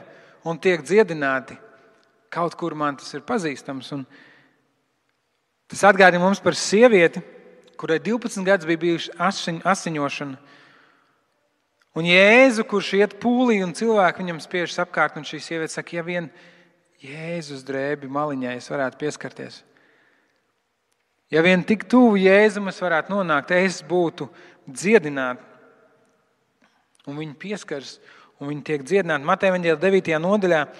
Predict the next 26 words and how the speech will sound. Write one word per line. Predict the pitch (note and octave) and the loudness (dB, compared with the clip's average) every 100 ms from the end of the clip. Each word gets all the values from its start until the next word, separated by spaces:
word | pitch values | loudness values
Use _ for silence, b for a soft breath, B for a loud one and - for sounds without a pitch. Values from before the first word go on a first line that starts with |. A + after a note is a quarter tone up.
| B B B B | B B B B
divdesmitajā | F3+ G#3 - F3 D3+ | 0 0 2 2 2
pantā | E3+ F#3+ F#3+ D#3+ | 2 2 4 4
ir | |
rakstīts: | F3 - F3+ - | 4 2 -4 -6
"Un | D#3+ | 2
redzi, | F#3+ A3 E3+ | 6 6 4
kāda | F#3 E3 - | 4 4 2
sieviete, | G3 A#3+ A3 D#3 - | 2 4 6 4 0
kas | D3+ | -2
divpadsmit | C#3 A3+ A3 - G3+ | 0 0 0 -4 0
gadus | F#3+ E3+ - | 0 0 -6
slimoja | F#3+ E3 D3 | -2 0 4
ar | E3 | 4
asiņošanu, | - D#3+ C#3+ - C3+ | 4 -2 -4 -6 -8
pienāca | G3 A3 G3+ D#3 E3+ | -2 2 4 2 0
no | E3 | -2
mugurpuses | D#3+ A3+ A#3+ E3 - C#3+ C#3 - - - B B B B | 0 0 2 0 0 -2 -4 -8 -12 -14 B B B B
un | D#3+ | -6
pieskārās | C#3+ B3+ - G3 E3 D3+ - | 2 2 4 6 6 4 2
viņa | F3+ D3+ | -6 0
drēbju | D#3+ F#3+ G#3+ F3 | 4 4 4 2
malai." | A3 E3 A#2+ | 2 2 0
Viņa, | C3+ F#3+ D3+ | -2 -4 -6
tas | - - | -12 -8
ir | |
Jēzus. | D3 D#3+ E3+ C#3 - | -2 0 0 -2 -10